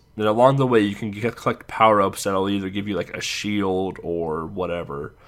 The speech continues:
Um, there is collision, and if you follow the actual, like, path, like, you can maintain a speed or p-,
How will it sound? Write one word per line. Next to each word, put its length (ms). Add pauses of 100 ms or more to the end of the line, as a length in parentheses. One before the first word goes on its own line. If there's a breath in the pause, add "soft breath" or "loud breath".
(440 loud breath)
Um, 180
there 160
is 220
collision, 840 (100)
and 120
if 140
you 80
follow 340
the 160
actual, 460
like, 220
path, 640
like, 280
you 220 (160)
can 140
maintain 480
a 80
speed 400
or 100
p-, 280